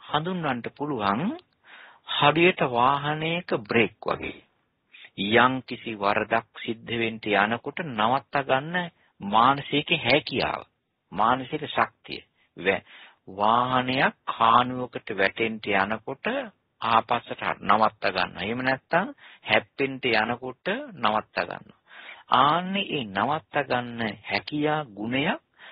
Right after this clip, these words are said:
මේ චෛතසික ආස්සේ තියෙනවා. අපේ කටෙන් කතා කරන වචන බ්‍රේක් කරගන්න එකට කියනවා සම්මා වාචාව කියන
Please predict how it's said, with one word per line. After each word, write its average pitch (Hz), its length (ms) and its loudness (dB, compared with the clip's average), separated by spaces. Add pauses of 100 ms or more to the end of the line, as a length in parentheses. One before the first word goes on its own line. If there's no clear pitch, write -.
(240)
මේ 170 300 -2
චෛතසික 135 600 -2
ආස්සේ - 480 -6 (120)
තියෙනවා. - 420 0 (1500)
අපේ 175 440 2 (380)
කටෙන් 139 540 -2
කතා 127 480 0
කරන 139 340 -6 (100)
වචන 101 440 -2 (100)
බ්‍රේක් 135 360 2
කරගන්න 131 580 0
එකට 110 320 -2
කියනවා 165 380 -2
සම්මා 147 600 0
වාචාව 131 760 2
කියන 175 320 -8